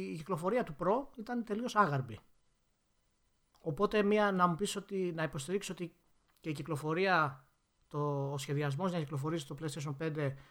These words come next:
πρέπει να ήταν λίγο άγαρμπος, γιατί δεν πήραν υπόψη το backwards compatibility και τώρα τρέχουνε, είναι θεωρητικά,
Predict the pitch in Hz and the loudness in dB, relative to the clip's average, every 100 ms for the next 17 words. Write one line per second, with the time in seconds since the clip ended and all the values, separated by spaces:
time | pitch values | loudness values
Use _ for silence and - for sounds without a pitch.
0 | _ _ _ _ _ - 175 175 175 170 | _ _ _ _ _ -4 -4 -2 0 2
1 | 165 170 151 143 139 139 151 143 170 175 | 6 8 8 6 0 -2 -2 -2 0 2
2 | 175 147 143 139 139 135 120 - - - | 2 2 0 -2 -6 -8 -10 -12 -20 -10
3 | 143 147 139 139 135 131 135 135 135 135 | -2 0 0 -2 -2 0 0 0 0 -4
4 | 151 139 143 135 151 202 - - - - | -2 -2 -2 -4 -4 -8 -10 -16 -20 -20
5 | _ 226 247 - 226 190 190 - | _ -4 -4 0 0 0 -6 2